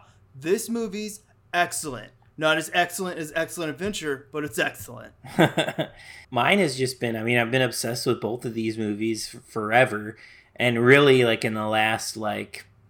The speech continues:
Speaker 2: I don't know, five-ish years, I've really fallen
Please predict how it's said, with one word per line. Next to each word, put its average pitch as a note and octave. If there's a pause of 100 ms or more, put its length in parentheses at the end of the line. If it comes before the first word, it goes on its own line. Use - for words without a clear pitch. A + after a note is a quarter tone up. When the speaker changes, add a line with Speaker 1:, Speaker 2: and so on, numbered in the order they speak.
(120)
Speaker 2:
I A#2
don't G#2+
know, G2+
five-ish G#2+
years, A#2
I've A2
really A2+ (600)
fallen A2